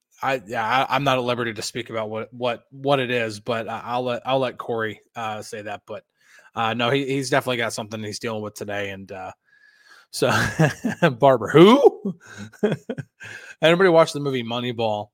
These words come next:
There's always this one part, um, you know, one of the mo-, more famous scenes in there whenever, uh, Billy Beane is laying out all the players that they wanna add. Uh, and when he says,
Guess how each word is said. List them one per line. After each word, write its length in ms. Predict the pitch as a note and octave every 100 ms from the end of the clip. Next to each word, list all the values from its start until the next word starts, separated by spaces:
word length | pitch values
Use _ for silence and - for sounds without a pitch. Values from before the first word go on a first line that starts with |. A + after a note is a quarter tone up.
| _
There's 260 | C3 B2+ A#2+
always 280 | B2+ B2+ B2
this 180 | B2 -
one 180 | B2
part, 440 | A2+ B2 A#2 A#2 -
um, 580 | A#2 A2 G#2+ G#2 G#2 G#2+ _ _
you 120 | C3
know, 220 | A2+ G#2 G#2 _ _ _ _ A#2+ A#2+ C#3
one 260 | C3+ C3
of 60 | B2+
the 80 | A#2+
mo-, 260 | A#2+ A#2+
more 280 | C3+ B2+ A#2
famous 320 | - A#2+ A2+
scenes 240 | - A#2 G#2
in 60 |
there 180 | A2 A2
whenever, 500 | A2 G#2+ G#2+ G#2+ G#2
uh, 220 | G#2+ G#2
Billy 260 | G2+ A2+ A2
Beane 300 | G#2 A2 G#2+
is 160 | G2+ A2+
laying 320 | A2 G#2+ G#2+
out 160 | G#2+
all 120 | G#2+ G#2+
the 80 |
players 380 | G2+ A2+ G#2+ G#2+
that 80 | -
they 100 | G#2+
wanna 220 | G#2 G#2
add. 380 | - G#2 G#2+ G#2 - - - - - - _ _ A2
Uh, 340 | G2+ G2 G2+ -
and 100 | A2+
when 140 | A#2+ B2
he 260 | C3+ C3+ A#2
says, 480 | - B2+ A2+ -